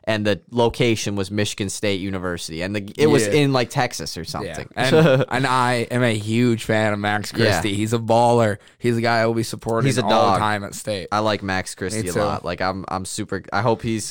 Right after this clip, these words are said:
Speaker 1: one of the next best State
Speaker 2: Yeah, I want him to
Speaker 1: basketball
Speaker 2: stay for
Speaker 1: players.
Speaker 2: two or three years at State, too.
Speaker 1: Oh, yeah, I definitely think he'll be a, at least a two-year player.
Speaker 2: Two-year player, for
Speaker 1: Yeah.
Speaker 2: sure.
Speaker 1: But, um, yeah, let's hop into the last news topic, um, and it will kinda shoot us into our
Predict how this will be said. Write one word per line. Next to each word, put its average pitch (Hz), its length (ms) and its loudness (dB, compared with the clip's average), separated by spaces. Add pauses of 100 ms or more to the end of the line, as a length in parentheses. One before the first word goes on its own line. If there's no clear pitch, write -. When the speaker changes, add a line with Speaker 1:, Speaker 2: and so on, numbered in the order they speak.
Speaker 1:
one 107 180 -6
of 110 60 -4
the 113 80 -2
next 113 300 0
best 110 320 0
State 117 180 0
Speaker 2:
Yeah, 110 80 2
I 120 60 4
want 131 180 4
him 135 60 2
to 127 60 0
Speaker 1:
basketball 120 140 -2
Speaker 2:
stay 120 180 2
for - 40 0
Speaker 1:
players. 120 180 0
Speaker 2:
two 123 120 6
or 117 100 4
three 117 220 4
years 107 260 2
at 98 100 -6
State, 98 340 -6
too. 95 300 -8 (520)
Speaker 1:
Oh, 190 100 8
yeah, 143 180 6
I 143 120 4
definitely 127 320 2
think 101 160 -4
he'll 104 100 0
be 92 140 -4
a, 85 60 -4 (100)
at 113 100 4
least 113 260 0
a 95 60 -8
two-year 82 380 -6
player. 139 180 2
Speaker 2:
Two-year 101 220 2
player, 80 280 -8
for 78 60 -10
Speaker 1:
Yeah. 76 160 -4
Speaker 2:
sure. 87 180 -10 (340)
Speaker 1:
But, 131 240 2
um, 120 560 2
yeah, 139 180 2
let's 156 180 2
hop 185 180 4
into 170 160 2
the 156 100 4
last 147 460 4
news 135 400 2
topic, 135 480 2 (560)
um, 110 560 2 (200)
and 120 120 -2
it 117 60 2
will 113 120 2
kinda 120 280 0
shoot 117 240 -2
us 110 140 0
into 107 240 -2
our 95 240 0